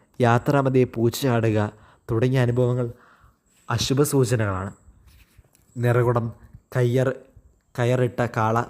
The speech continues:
തുടങ്ങിയവ ശുഭവും. എല്ലാം വിശ്വസിക്കുന്നവർക്കാണ് ഉള്ളതെന്ന് പറയാറുണ്ട്. അന്ധവിശ്വാസത്തിൽ നിന്ന് ജനങ്ങളെ കരകയറ്റാൻ ഒറ്റ മാർഗ്ഗമേ ഉള്ളൂ. ഞങ്ങൾ അങ്ങനെ ചെയ്യുകയില്ലെന്ന്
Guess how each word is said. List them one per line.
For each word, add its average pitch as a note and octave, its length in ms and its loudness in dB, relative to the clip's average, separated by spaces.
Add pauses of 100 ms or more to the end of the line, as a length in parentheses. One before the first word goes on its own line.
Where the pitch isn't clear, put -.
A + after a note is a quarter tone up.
തുടങ്ങിയവ A#2 340 -2
ശുഭവും. G2 420 -6 (920)
എല്ലാം D3+ 320 0
വിശ്വസിക്കുന്നവർക്കാണ് D3 960 -4 (180)
ഉള്ളതെന്ന് B2 540 0
പറയാറുണ്ട്. G2 460 -6 (1300)
അന്ധവിശ്വാസത്തിൽ G3 760 0
നിന്ന് E3 140 0
ജനങ്ങളെ C#3 500 0
കരകയറ്റാൻ B2 500 0 (300)
ഒറ്റ B2+ 240 -6
മാർഗ്ഗമേ A2 460 -2
ഉള്ളൂ. F#2+ 320 -6 (840)
ഞങ്ങൾ B2+ 360 2 (100)
അങ്ങനെ B2+ 280 -2
ചെയ്യുകയില്ലെന്ന് B2 800 0